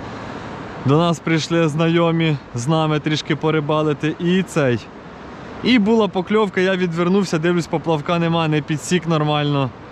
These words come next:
рибу. І отак як за-, ага, бляха. Так як зараз. М,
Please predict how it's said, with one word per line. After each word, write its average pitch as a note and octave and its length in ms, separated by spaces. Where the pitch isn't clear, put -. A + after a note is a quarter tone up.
рибу. D3 520
І C#3 260
отак D3+ 280
як C#3+ 160
за-, D3 220
ага, D3+ 340
бляха. F#3+ 480
Так D3 180
як D#3+ 160
зараз. D3 580
М, C3+ 160